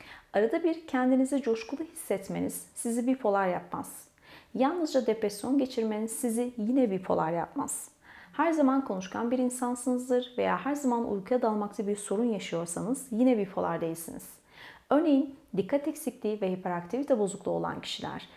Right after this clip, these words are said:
veya mizaç olarak dışa dönük insanlar zaten konuşkanlar. Bipolar dememiz için bazı şartların belli bir süre boyunca bir arada olması gerekir. Bu belirtiler kişinin hayatını bozacak düzeydedir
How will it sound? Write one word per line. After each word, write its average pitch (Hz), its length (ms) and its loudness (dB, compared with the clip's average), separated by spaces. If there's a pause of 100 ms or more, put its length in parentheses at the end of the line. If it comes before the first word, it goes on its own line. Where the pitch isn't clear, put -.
(200)
veya 269 320 2
mizaç 208 600 0
olarak 220 460 2
dışa 285 280 -2
dönük 254 320 2
insanlar 170 580 -4
zaten 285 540 -2
konuşkanlar. 170 880 -8 (480)
Bipolar 277 560 4
dememiz 196 380 2
için 277 460 -2
bazı 247 400 0
şartların 185 720 -2
belli 233 240 2
bir 269 140 2
süre 247 420 0
boyunca 226 480 0
bir 240 160 0
arada 196 300 0
olması 170 340 -6
gerekir. - 640 -8 (440)
Bu 302 140 2
belirtiler 254 600 2
kişinin 269 260 -2
hayatını 247 640 0
bozacak 196 480 -4
düzeydedir 165 720 -6